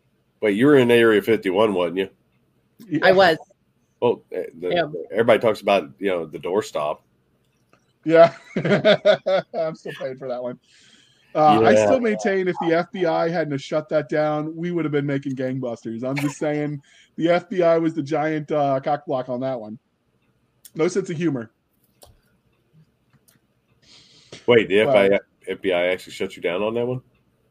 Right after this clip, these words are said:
Speaker 2: No, no, no. They shut down the operation that was storming Area fifty-one.
Speaker 1: Oh, oh,
Speaker 2: and all
Speaker 1: okay,
Speaker 2: of the
Speaker 1: okay.
Speaker 2: press dropped off.
Speaker 1: Gotcha.
Speaker 2: So, and I was timing this to launch on the day the Area fifty-one, like,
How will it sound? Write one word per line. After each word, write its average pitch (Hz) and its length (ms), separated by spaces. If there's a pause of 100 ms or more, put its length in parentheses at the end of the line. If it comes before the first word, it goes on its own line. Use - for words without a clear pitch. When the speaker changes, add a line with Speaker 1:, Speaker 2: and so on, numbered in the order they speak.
Speaker 2:
No, 190 160
no, 214 60
no. 156 120
They 160 160
shut 185 300
down 175 260
the 156 140
operation 160 580
that 147 160
was 147 300
storming 156 340
Area 151 200
fifty-one. 151 500
Speaker 1:
Oh, 117 400
oh, 98 100
Speaker 2:
and 95 100
all 120 280
Speaker 1:
okay, 165 60
Speaker 2:
of 151 40
the 156 80
Speaker 1:
okay. - 100
Speaker 2:
press 170 280
dropped 139 400
off. 117 280 (580)
Speaker 1:
Gotcha. 85 380 (880)
Speaker 2:
So, 147 420
and 147 140
I 165 100
was 180 180
timing 170 360
this 156 160
to 151 140
launch 143 520
on 147 140
the 143 60
day 143 260
the 139 180
Area 143 180
fifty-one, 139 640
like, 123 360